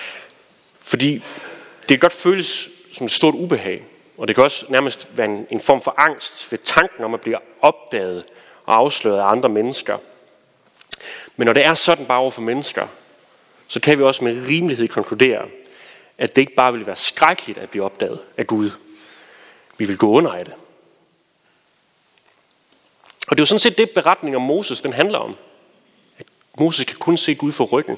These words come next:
Ingen kan se Gud og bevare livet. Den handler om adskillelse. Den handler om en grundlæggende adskillelse mellem Gud og mennesker. Vi kan ikke se Gud i øjnene.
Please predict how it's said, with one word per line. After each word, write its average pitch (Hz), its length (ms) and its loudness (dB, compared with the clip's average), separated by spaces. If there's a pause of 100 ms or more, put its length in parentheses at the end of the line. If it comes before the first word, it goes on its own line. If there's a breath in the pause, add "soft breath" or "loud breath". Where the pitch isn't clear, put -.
(120)
Ingen 143 200 0
kan 120 100 -2
se 139 180 0
Gud 139 200 0
og 131 60 0
bevare 117 340 2
livet. - 320 -16 (600 loud breath)
Den - 100 2
handler 240 240 2
om 151 120 2
adskillelse. 139 580 -4 (1000 loud breath)
Den 127 80 -4
handler 220 240 2
om 143 140 4
en 131 120 0 (180)
grundlæggende 143 800 0
adskillelse 123 540 0
mellem 143 180 2
Gud 151 360 -6 (180)
og 117 120 -2
mennesker. 113 480 0 (1200)
Vi 180 60 0
kan 196 80 6
ikke 190 180 0
se 160 140 2
Gud 175 180 -2
i 180 60 4
øjnene. 135 420 4